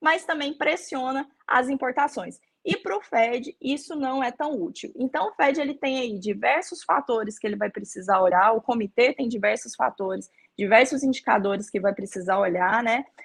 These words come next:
O cenário mais provável pra próxima reunião é um novo aumento, o mercado espera um novo aumento, ainda, é, o mercado não espera ainda que esse aumento comece a diminuir, né? Então, espera-se novamente zero ponto setenta e cinco por cento,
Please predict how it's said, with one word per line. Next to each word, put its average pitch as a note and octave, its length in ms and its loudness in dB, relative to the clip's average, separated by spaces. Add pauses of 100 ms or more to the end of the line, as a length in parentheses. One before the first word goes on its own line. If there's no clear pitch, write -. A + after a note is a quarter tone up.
(140)
O G4 140 6
cenário D#4 440 4
mais C#4 180 -4
provável A#3 520 0
pra A3+ 120 -6
próxima A3+ 400 -4
reunião G3+ 640 -6 (240)
é G#3 480 4
um B3 180 -2
novo D4 340 4
aumento, A#3 540 -2
o G#3 180 -6
mercado A#3+ 600 2
espera A3 300 -4
um G#3+ 40 -8
novo G3+ 200 -6
aumento, G3+ 380 -6
ainda, A3 600 2 (260)
é, G3 380 2
o F#3+ 60 -2
mercado A#3+ 340 6
não C#4 140 0
espera C4+ 340 2
ainda B3 240 -2
que A#3 340 -6
esse A#3+ 300 2
aumento A#3 480 -2
comece A3 320 -4
a G#3+ 40 -4
diminuir, G#3+ 520 -4
né? B3 140 -4
Então, A#3+ 200 -6
espera-se A#3 520 -2
novamente A#3 500 -2
zero G#3+ 220 0
ponto A#3 160 -8
setenta G3+ 280 -8
e G3 80 -8
cinco G3 280 -16
por G#3 100 -8
cento, G3 400 -8